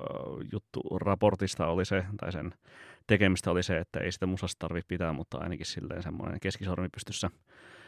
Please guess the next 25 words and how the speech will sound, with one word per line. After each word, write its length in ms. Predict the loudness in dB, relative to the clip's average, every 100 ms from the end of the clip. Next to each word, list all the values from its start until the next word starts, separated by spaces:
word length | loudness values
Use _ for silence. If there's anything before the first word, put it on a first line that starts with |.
| -20 -20 -20 -12 -6
ää, 360 | -2 -2 -2 -6 -8 -14 _ _ _ _ _ _ _ -20 2
maun, 440 | 8 10 12 10 4
ää, 1040 | 0 -10 -18 -20 -20 -18 -16 -14 -12 -12 -12 -16 -20 _ 0
pystyttäjille 600 | 2 0 0 2 4 4
ja 80 | 4
selittäjille 680 | 4 4 2 0 0 0 -2
oleminen 540 | 0 2 2 0 -2 -4
on, 260 | -8 -8 -10
on 160 | -10 -6
oleellisempaa 720 | 0 2 2 0 -4 -4 -6 -6
kuin 180 | -6 -6
se, 120 | -6
että 240 | -8 -8 -8
onko 100 | -8
se 80 | -10 -14 _ _ -20 _ _ _ _ -20 _ _ -20 _ _ -2
musa 320 | 0 2 2 0
erityisen 420 | -2 -4 -4 -2
hyvä, 260 | 0 0
ja 120 | -2 -4
mä 160 | -4
en 180 | -4 -4
oikeastaan 360 | -4 -6 -4 -6
edes 120 | -4
muista 260 | -4 -6
s-, 100 | -8